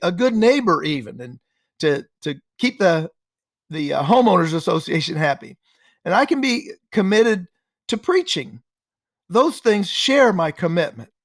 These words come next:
but I am consecrated to only one thing, to God himself. God is my home. He is my life. And so I've died to all other things, and I'm raised with Christ.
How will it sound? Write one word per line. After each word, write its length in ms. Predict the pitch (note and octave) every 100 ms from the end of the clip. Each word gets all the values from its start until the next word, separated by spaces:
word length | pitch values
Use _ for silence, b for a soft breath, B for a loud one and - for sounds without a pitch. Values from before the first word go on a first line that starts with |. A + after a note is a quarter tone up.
| _ _ _ _ _ _
but 100 | D#3
I 140 | E3+
am 120 | D#3+ C3+
consecrated 1000 | - A3 A#3 - E3 - C#3 C3 C3+ - _ _ _
to 200 | - E3
only 240 | D#3+ D3+ C#3
one 340 | C#3 E3+ F#3+
thing, 480 | - C#3+ A2 G#2+ A#2+ _ _ _ _ _
to 100 | D3+
God 420 | B2 D#3 E3 E3+
himself. 640 | E3+ D#3+ D3+ D#3 A#2 G2 _ _ _ _ _ _
God 360 | D#3+ A#3 G#3+ E3
is 160 | D3+
my 240 | D#3+ E3+ E3+
home. 520 | C#3+ G3 F3 - - _ _ _ -
He 140 | A#3
is 140 | F#3+
my 160 | D#3+ C#3+
life. 640 | C#3 F3 G#3+ C3 A2+ _ _ _ _ _ _
And 100 | D#3
so 120 | F3+ F3
I've 280 | E3 C#3+
died 440 | C3+ G#3 B3 E3+ D3
to 180 | D#3+ D#3
all 260 | F#3 G#3+
other 220 | G#3 A3 G3+
things, 540 | E3+ C3 B2 - - _ _ _ _
and 120 | D3
I'm 180 | D#3+ C#3+
raised 480 | C#3+ F3+ G#3+ F3 B2+
with 200 | B2+ -
Christ. 600 | - D3+ A#2+ G2+ - -